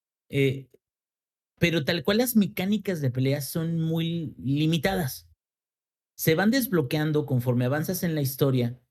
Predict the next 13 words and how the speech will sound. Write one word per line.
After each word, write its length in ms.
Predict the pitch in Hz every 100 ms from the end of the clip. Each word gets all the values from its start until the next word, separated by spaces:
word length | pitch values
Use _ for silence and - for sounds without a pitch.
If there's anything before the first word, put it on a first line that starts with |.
| _ _ _ _ _
ciertas 500 | - 185 185 202 196
habilidades 520 | 165 143 131 139 139
adicionales. 960 | 147 131 127 143 143 147 135 123 - _ _ _ _ _ _ _ _
Entonces, 400 | 151 190 196 233
realmente, 500 | 226 220 220 208 220
cuando 280 | - 151 135
ya 180 | 147 170
tienes 460 | 196 196 185 - -
todo 320 | 180 226 240
el 80 | 214
juego 320 | - 175 185
de 80 | 156
movimientos 720 | 120 113 123 131 123 113 -